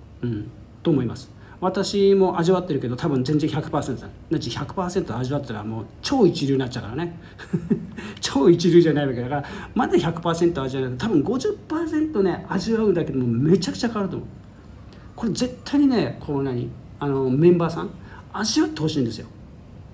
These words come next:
百八十度変わって全部がプラスになる。今まで全部が全部マイナスだったんだよね。セール回数止まっちゃうしさ、失職しちゃうしさ、ね、セールのパワーありすぎちゃってさ、なんかこう何、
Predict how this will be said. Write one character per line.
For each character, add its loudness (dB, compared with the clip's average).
百 -4
八 -2
十 4
度 0
変 -4
わ -4
っ -10
て -6
全 2
部 6
が 2
プ 0
ラ 2
ス -6
に 0
な -4
る。 -12
今 -4
ま -4
で -2
全 -4
部 0
が 2
全 2
部 2
マ 6
イ 6
ナ 4
ス -4
だ 0
っ -4
た -2
ん 2
だ 0
よ -4
ね。 -4
セ -4
ー 2
ル -2
回 -4
数 -8
止 -6
ま 0
っ -6
ち -6
ゃ 0
う -4
し -8
さ、 -4
失 -8
職 -4
し -10
ち -4
ゃ -2
う -4
し -12
さ、 -6
ね、 0
セ 0
ー 2
ル 2
の 2
パ 0
ワ 0
ー -10
あ -2
り 2
す -2
ぎ 0
ち -2
ゃ -2
っ -8
て -6
さ、 -4
な -4
ん -4
か -6
こ -4
う -2
何、 -4